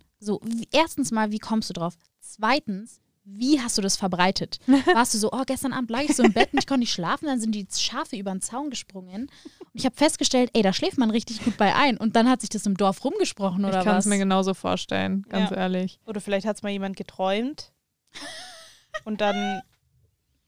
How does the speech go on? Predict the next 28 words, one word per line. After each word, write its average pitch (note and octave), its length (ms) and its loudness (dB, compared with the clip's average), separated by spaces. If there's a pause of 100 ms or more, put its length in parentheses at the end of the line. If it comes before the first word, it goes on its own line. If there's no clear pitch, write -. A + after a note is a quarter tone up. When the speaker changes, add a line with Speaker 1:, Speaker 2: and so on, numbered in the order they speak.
Speaker 3:
haben G#3+ 120 -4
die G#3 100 -2
das G3 200 -4
rumerzählt B3 760 2
und G#3+ 80 -6
dann G#3+ 160 -4
so, G#3 80 -6
„Hey, A3 240 -6
ist - 200 -12
doch G3 80 -18
eigentlich G3+ 220 -8
voll G#3 140 -8
die G#3 60 -10
gute G#3 460 -8
Einschlafmethode.“ G#3 880 -12 (260)
Speaker 1:
Ima-, G#3+ 360 -2
imagine, G3 540 2
einfach F#3+ 180 -4
so F3+ 180 -4
Wandmalereien, F#3 600 0
Speaker 3:
Weiß F3+ 80 2
ich - 20 2
ja F#3+ 140 0
Speaker 1:
wie - 20 -2
so F3+ 100 0
Speaker 3:
nicht. F3+ 100 0
Speaker 1:
Schafe F#3 340 0
springen. A3+ 420 -2